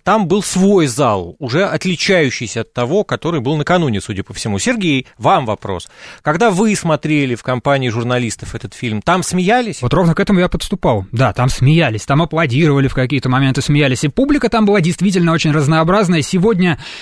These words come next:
Speaker 2: э, я читал публикации, простите, и коллеги, и слушатели, я не могу сослаться на фамилию, но я читал критические публикации людей, э,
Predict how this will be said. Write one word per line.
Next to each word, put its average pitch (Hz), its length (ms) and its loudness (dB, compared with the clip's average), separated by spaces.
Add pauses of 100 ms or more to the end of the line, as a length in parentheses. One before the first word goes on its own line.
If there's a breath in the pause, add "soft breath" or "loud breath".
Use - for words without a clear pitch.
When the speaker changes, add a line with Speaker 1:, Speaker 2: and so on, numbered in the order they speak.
Speaker 2:
э, 151 140 0
я - 180 4
читал 180 340 0
публикации, 165 720 0 (140)
простите, 151 800 0
и 127 140 -2
коллеги, 139 540 0
и 120 40 -2
слушатели, 156 400 -2
я 139 80 2
не 147 80 2
могу 175 220 2
сослаться 165 420 0
на 151 80 2
фамилию, 175 400 2
но 147 60 2
я 180 100 0
читал 185 260 0
критические 175 640 0
публикации 151 600 0
людей, 175 360 2 (340 loud breath)
э, 147 340 2